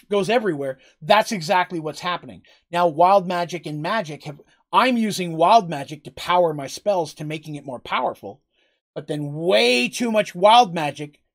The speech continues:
versus regular magic comes in, and it surges through me, wild magic surge, and changes the effect of the spell. I still cast the same spell,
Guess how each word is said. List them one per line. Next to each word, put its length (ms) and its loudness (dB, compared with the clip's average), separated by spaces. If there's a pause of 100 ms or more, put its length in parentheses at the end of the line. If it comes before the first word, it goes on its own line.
(260)
versus 400 -6
regular 520 4
magic 420 -12
comes 320 -10
in, 340 -6 (300)
and 140 -10
it 100 -14
surges 800 -2 (280)
through 300 4
me, 300 -10 (180)
wild 240 -8
magic 260 -8
surge, 480 -8 (380)
and 220 -12 (260)
changes 640 -4
the 140 -8
effect 400 -6
of 60 -10
the 80 -12
spell. 240 -12
I 40 -16
still 260 -6
cast 320 -2
the 100 -12
same 280 -10
spell, 460 -8